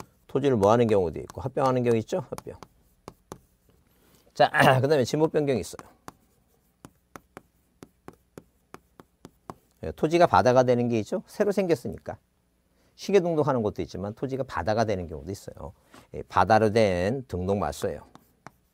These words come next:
예, 바다로 된 뭐라고? 등록 말소가 있어요. 자, 이렇게 몇 가지를, 여섯 가지를 있죠?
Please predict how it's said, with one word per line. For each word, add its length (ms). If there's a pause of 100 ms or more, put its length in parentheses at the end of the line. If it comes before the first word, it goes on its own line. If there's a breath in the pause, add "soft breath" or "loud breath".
(800)
예, 460
바다로 400
된 200
뭐라고? 460 (400)
등록 320
말소가 380
있어요. 240 (3500 soft breath)
자, 120
이렇게 180
몇 160
가지를, 720
여섯 320
가지를 340
있죠? 260